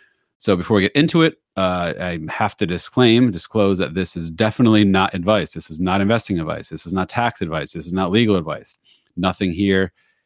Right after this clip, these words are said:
is a recommendation to buy, sell, hold, or, or do whatever with,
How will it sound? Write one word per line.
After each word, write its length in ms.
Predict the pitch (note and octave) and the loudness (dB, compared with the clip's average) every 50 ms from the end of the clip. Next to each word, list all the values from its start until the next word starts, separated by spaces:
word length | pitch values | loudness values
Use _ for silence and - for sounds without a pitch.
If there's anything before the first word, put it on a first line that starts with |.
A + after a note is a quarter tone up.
| _ _ | _ _
is 180 | F2+ F2+ F2 F2+ | -10 -8 -4 -2
a 220 | F#2+ F#2 F2+ E2+ | 0 0 0 0
recommendation 680 | F2+ G2 F#2+ - G#2 F#2+ F2+ F#2 G2 F#2+ - - F2+ D#2+ | 0 -2 0 0 0 0 2 2 0 0 0 -4 -6 -8
to 80 | - E2 | -6 -2
buy, 280 | D#2 F2+ F#2+ F#2 F#2 | 0 2 2 2 2
sell, 380 | F2 - - F#2 F#2 F#2+ F#2+ E2+ | 0 -2 -2 -2 0 0 0 -2
hold, 360 | - - F#2 F#2 F#2+ G2 F#2+ | -2 -2 0 0 0 0 0
or, 240 | F2+ F2 E2+ E2 D#2+ _ _ _ _ _ _ _ | 0 0 -2 -2 -6 _ _ _ _ _ _ _
or 80 | - F2 | -10 -2
do 140 | E2 G#2+ G2+ | 2 4 6
whatever 320 | G2+ G2 G#2+ A#2 A#2+ G#2+ | 6 6 4 4 4 2
with, 280 | F2+ D#2+ D2 - - | 2 2 -2 -4 -8